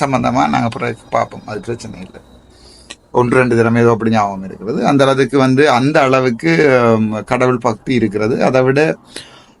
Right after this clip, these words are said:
ஆயிரத்தி தொள்ளாயிரத்தி எண்பத்தி ஆறு ஏழாம் ஆண்டுகள்ல வந்து அப்பாவை சுட-, சுடுறதுக்காண்டி வந்து இந்த ஒட்டுக்குழுக்கள், இப்ப அரசியல்வாதிகளா இருக்கிற கொஞ்சம் பேர்,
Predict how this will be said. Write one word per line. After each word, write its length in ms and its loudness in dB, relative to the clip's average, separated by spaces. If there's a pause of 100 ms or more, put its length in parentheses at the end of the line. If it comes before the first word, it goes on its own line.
(120)
ஆயிரத்தி 380 4
தொள்ளாயிரத்தி 380 2
எண்பத்தி 640 2
ஆறு 460 4
ஏழாம் 360 4
ஆண்டுகள்ல 560 4
வந்து 320 4
அப்பாவை 560 2
சுட-, 360 4
சுடுறதுக்காண்டி 720 2
வந்து 320 0
இந்த 260 2
ஒட்டுக்குழுக்கள், 720 2
இப்ப 280 0
அரசியல்வாதிகளா 720 2
இருக்கிற 460 0
கொஞ்சம் 240 -2
பேர், 140 -6